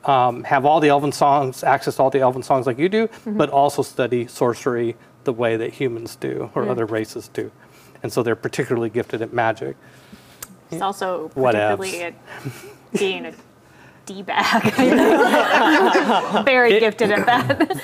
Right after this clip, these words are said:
Speaker 2: <laughs>
Speaker 1: Choice of Ventus has been kind of a controversial pick, but
Speaker 2: Yeah.
Speaker 1: um, you will know, you have realized, so your character certainly knows, and I think you know, there are no elves on the Council of Consuls.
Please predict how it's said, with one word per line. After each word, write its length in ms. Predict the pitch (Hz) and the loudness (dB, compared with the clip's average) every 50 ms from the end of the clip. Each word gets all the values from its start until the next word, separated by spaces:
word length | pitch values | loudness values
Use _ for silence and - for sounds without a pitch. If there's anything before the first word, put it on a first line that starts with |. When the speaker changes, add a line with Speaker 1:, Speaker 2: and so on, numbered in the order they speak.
| - - | -12 -16
Speaker 2:
<laughs> 120 | - - | -14 -6
Speaker 1:
Choice 300 | - - 226 269 262 - | 0 2 2 2 2 0
of 80 | 294 233 | 2 2
Ventus 500 | 247 233 220 233 233 226 214 - 175 151 160 - - - | 2 2 4 2 2 2 2 -2 -8 -10 -12 -16 -4 0
has 160 | 170 165 143 | 0 0 0
been 200 | 139 - 170 160 | 2 2 0 0
kind 220 | 151 - 165 165 160 | 2 2 2 2 2
of 80 | 151 | 2
a 40 | 160 - | 0 -2
controversial 1080 | - - 165 160 143 - 151 131 143 160 165 - - 156 143 143 143 139 139 135 - - - _ _ _ - - - - - - - | 0 0 0 0 0 -2 -2 0 2 0 0 0 0 0 2 2 4 2 2 0 -2 -8 -18 _ _ _ -20 -20 -20 -20 -20 -20 -4
pick, 300 | - 269 277 277 - - - - _ - - | -2 -2 -2 -2 -6 -14 -20 -20 _ -2 2
but 200 | 151 147 185 196 | 2 2 2 0
Speaker 2:
Yeah. 220 | 196 190 185 180 180 - - - - - - | -4 -6 -8 -10 -10 -14 -20 -20 -20 -4 0
Speaker 1:
um, 360 | - 160 160 160 156 160 175 - - | 2 4 4 4 2 0 -2 -6 -8
you 180 | - 160 180 202 | -4 -2 0 2
will 160 | 202 226 226 | 4 4 4
know, 720 | 196 202 240 302 320 277 233 208 190 190 185 185 180 190 190 - - - - _ | 4 4 4 4 4 4 4 4 6 6 6 6 4 4 2 -2 -10 -20 -8 _
you 260 | 190 185 196 196 190 | 0 2 2 2 4
have 260 | 143 170 190 170 160 | 4 2 2 2 4
realized, 600 | 190 240 247 202 165 151 143 143 147 160 160 160 - | 4 4 4 6 6 6 6 4 4 2 2 -2 -4
so 140 | - - | -2 -2
your 140 | 151 156 156 | 0 0 0
character 300 | - - 185 190 147 139 | 0 0 0 0 0 0
certainly 260 | - - 135 127 127 | 0 0 -2 -2 -2
knows, 200 | 123 127 123 131 | 0 0 0 2
and 80 | 156 190 | 2 2
I 60 | 170 - | 0 0
think 200 | - 135 - - | -2 -6 -4 -4
you 60 | 127 | -2
know, 140 | 123 123 120 - - - - - - - - - - | -2 -2 -4 -6 -12 -18 -20 -18 -18 -20 -18 -2 0
there 140 | 185 208 233 | 2 4 4
are 120 | 262 262 | 4 4
no 140 | 247 226 220 | 4 4 4
elves 300 | 214 214 202 170 151 147 | 4 4 4 2 2 0
on 100 | 156 143 | 0 0
the 60 | 143 | 0
Council 340 | 135 - 139 135 123 - - | 2 2 0 0 2 -2 -4
of 80 | 113 - | -4 0
Consuls. 520 | - 123 120 - - 113 - - - | 0 0 0 0 -4 -12 -16 -18 -20